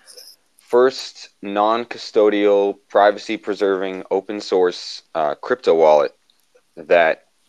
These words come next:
exists, and Epic is on it. <laughs> You have big co-,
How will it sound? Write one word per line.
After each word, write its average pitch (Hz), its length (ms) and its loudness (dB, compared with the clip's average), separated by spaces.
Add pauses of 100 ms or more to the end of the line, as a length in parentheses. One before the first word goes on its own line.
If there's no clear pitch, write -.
(180)
exists, 78 760 -4
and 85 260 -6
Epic 95 500 -2 (380)
is 87 280 -4
on 107 220 0
it. - 120 -18 (140)
<laughs> - 120 -20
You 85 120 -4
have 92 260 2 (600)
big 101 300 0
co-, - 200 -2